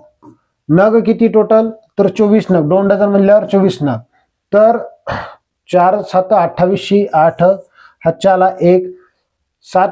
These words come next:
दोन्ही चौदा, चौदा न एक पंधरा, अं, चौदा न दोन सोळा, सॉरी. तर हे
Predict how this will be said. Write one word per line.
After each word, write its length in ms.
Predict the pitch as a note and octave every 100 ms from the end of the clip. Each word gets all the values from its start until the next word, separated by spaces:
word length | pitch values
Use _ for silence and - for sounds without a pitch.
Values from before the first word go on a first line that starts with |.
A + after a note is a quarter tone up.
| -
दोन्ही 380 | F3 F3+ G3 G#3 -
चौदा, 380 | F3+ E3+ E3+ F3 F3+ - -
चौदा 360 | F3+ E3+ F#3+ F#3+
न 180 | G#3 - _ -
एक 360 | F#3+ G3 _ -
पंधरा, 300 | D#3 C#3 B2
अं, 540 | - E3 E3 D#3+ E3 A#2 -
चौदा 220 | E3 F3+
न 60 | F#3+
दोन 140 | G3+
सोळा, 260 | E3+ E3 D3
सॉरी. 300 | D#3 D3+ F#3 - _ _ _ _ _ _ _ _ -
तर 100 | G3+
हे 440 | F#3+ A3+ A#3+ -